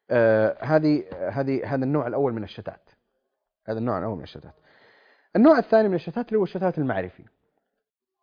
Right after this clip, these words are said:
الشتات المعرفي. الشتات المعرفي يمكن الكلام سبق فيه كثيرا يعني. ويعني خلينا نقول، آه، ممكن مراجعة، آه، يعني أنا مثلا قدمت عن مثلا الفوضى المعرفية،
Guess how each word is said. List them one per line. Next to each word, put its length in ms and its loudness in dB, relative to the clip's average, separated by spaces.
الشتات 320 0
المعرفي. 380 -6
الشتات 340 -4
المعرفي 640 -2
يمكن 320 -2
الكلام 440 0
سبق 300 -2
فيه 120 -6
كثيرا 400 -8
يعني. 300 -18
ويعني 800 4
خلينا 180 -4
نقول، 320 2
آه، 600 0
ممكن 380 -2
مراجعة، 460 -2
آه، 680 -10
يعني 180 -12
أنا 80 -6
مثلا 240 -8
قدمت 420 -10
عن 220 -8
مثلا 200 -10
الفوضى 340 -2
المعرفية، 520 -8